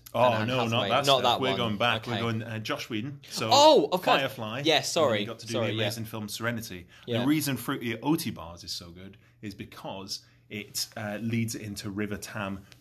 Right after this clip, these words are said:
Speaker 1: beating everyone up in the bar because she's a, it's a trigger for her. So she's like a sleeper
Speaker 2: Yeah.
Speaker 1: agent. As soon as she hears Fruity Oaty Bars, which is like, uh, it's quite psychedelic, it's all
Speaker 2: Yeah.
Speaker 1: like Japanese colours coming through, um, she all of a sudden just goes into this amazing fight sequence. So in terms of for an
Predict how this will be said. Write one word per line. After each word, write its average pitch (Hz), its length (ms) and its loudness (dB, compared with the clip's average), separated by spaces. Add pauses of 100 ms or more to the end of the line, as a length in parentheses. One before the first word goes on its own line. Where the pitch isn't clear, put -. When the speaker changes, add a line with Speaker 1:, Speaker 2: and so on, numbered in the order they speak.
(100)
Speaker 1:
beating 110 360 -4 (140)
everyone 107 520 -2
up 95 140 -12
in 98 60 -8
the 90 80 -10
bar 87 380 -12
because 98 220 -10
she's 98 260 -6
a, 101 280 -8
it's 110 140 -12
a 107 60 -10
trigger 110 380 -4
for - 140 -14
her. 85 120 -14 (560)
So - 120 -8
she's 104 240 -2
like 104 160 -2
a 104 60 -2
sleeper 127 540 -2 (220)
Speaker 2:
Yeah. 107 360 -4
Speaker 1:
agent. 110 380 -8
As 113 100 -8
soon 139 160 -2
as 131 80 0
she 113 140 -2
hears 107 200 -4
Fruity 120 360 0
Oaty 113 300 -2
Bars, 104 320 -4
which - 200 -10
is 101 120 -10
like, 95 360 -8
uh, 104 40 -10
it's 98 200 -10
quite - 180 -2
psychedelic, 113 640 -4
it's 117 120 -8
all 110 100 0
Speaker 2:
Yeah. 110 120 4
Speaker 1:
like 104 180 -4 (240)
Japanese 110 460 -4
colours 117 360 -4
coming 98 240 -6
through, 113 420 -4 (300)
um, 98 160 -6
she 113 160 -4
all 104 120 0
of 98 60 -4
a 98 40 -6
sudden 98 280 -2
just 92 220 -10
goes 95 220 -6
into 90 120 -10
this 90 180 -6
amazing 90 520 -6
fight 85 300 -12
sequence. 85 480 -12
So 101 160 -6
in 101 100 -4
terms 107 300 -2
of 101 100 -6
for 104 140 -6
an 95 100 -4